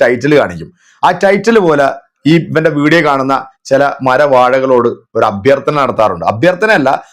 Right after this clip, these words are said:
ഒരു ഇരച്ചൽ അല്ലെങ്കിൽ ഒരു യാചിക്കൽ. അതായത് നിരന്തരം ഈ സെപ്റ്റി ടാങ്കിൽ ഇരുന്നു കൊണ്ട്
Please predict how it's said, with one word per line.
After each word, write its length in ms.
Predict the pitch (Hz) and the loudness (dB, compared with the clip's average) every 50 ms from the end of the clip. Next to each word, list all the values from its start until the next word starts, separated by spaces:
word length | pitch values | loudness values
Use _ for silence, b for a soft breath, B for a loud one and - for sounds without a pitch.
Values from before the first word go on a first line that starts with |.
| b b b - | b b b -2
ഒരു 140 | 147 156 | 0 2
ഇരച്ചൽ 560 | 170 160 151 156 165 170 170 - 180 135 110 - | 2 2 2 2 0 -2 -2 0 0 0 0 0
അല്ലെങ്കിൽ 240 | - 120 139 147 147 | 0 0 2 2 0
ഒരു 80 | 143 147 | 0 2
യാചിക്കൽ. 640 | 139 131 120 123 131 139 135 139 123 107 92 73 - _ _ _ _ _ _ _ - | 2 2 2 2 0 0 -2 -4 -6 -6 -6 -8 -8 _ _ _ _ _ _ _ -2
അതായത് 440 | 120 156 185 208 208 254 254 247 196 | -2 0 0 0 0 -2 -2 0 2
നിരന്തരം 580 | 180 175 185 185 190 180 214 214 214 220 226 | 2 4 2 2 2 2 2 2 2 2 0
ഈ 120 | 208 196 190 | -2 -2 -2
സെപ്റ്റി 340 | 170 - 180 - - - 180 175 | 0 0 -2 -2 0 -2 -2 0
ടാങ്കിൽ 340 | 180 180 180 180 180 185 185 | 0 0 0 0 0 0 2
ഇരുന്നു 240 | 170 160 165 170 | 2 2 2 0
കൊണ്ട് 240 | 165 160 160 156 165 | 0 0 0 0 -2